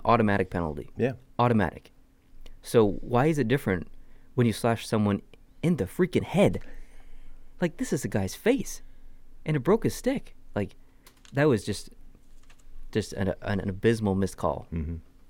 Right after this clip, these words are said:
Speaker 1: But I think it, I think the, the goal itself was good based on the fact that they couldn't review the penalty. 'Cause you can't do it. You can't review penalties.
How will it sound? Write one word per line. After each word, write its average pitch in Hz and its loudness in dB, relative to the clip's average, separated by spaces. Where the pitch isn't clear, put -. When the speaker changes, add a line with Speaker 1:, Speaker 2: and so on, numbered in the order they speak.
Speaker 1:
But - -6
I 110 2
think 123 2
it, - -2
I - 0
think 175 2
the, 120 0
the 127 6
goal 120 8
itself 117 2
was 98 2
good 98 4
based 117 4
on 110 2
the 104 2
fact 90 0
that 101 4
they 98 2
couldn't 107 0
review 95 0
the 95 2
penalty. 117 -4
'Cause 95 2
you 92 0
can't - -4
do 120 0
it. - -8
You - -10
can't 95 -2
review 104 0
penalties. - -6